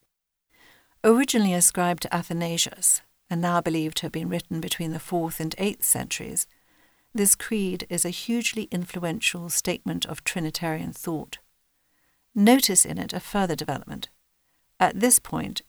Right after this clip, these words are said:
theology is becoming incomprehensible, reflecting belief in the incomprehensible God of Greek philosophy. The creedal foundations of the medieval church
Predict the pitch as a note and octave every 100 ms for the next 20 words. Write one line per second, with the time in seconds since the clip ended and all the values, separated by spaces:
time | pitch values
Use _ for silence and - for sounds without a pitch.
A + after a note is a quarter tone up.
0 | _ - - G3 G3 E3+ D#3+ - - _
1 | - - E3+ E3 E3 E3 D#3 E3 F3+ D#3+
2 | E3+ - - - - _ _ _ _ _
3 | F3+ - A3+ - F#3 F3 F3 F3 F3 -
4 | - _ - F3 E3 E3 - A3 F3+ D#3
5 | E3+ - - D#3+ D#3+ F3 E3+ E3 - D3
6 | F#3 E3+ - - E3+ E3+ - - - -
7 | _ _ _ _ _ _ _ _ _ _
8 | _ _ - - A#3+ A#3 A3+ G#3+ G3 F#3
9 | F3+ F3+ F3 E3+ E3+ E3+ E3+ F3+ B3+ A#3+
10 | D#3 - D#3 C#3+ -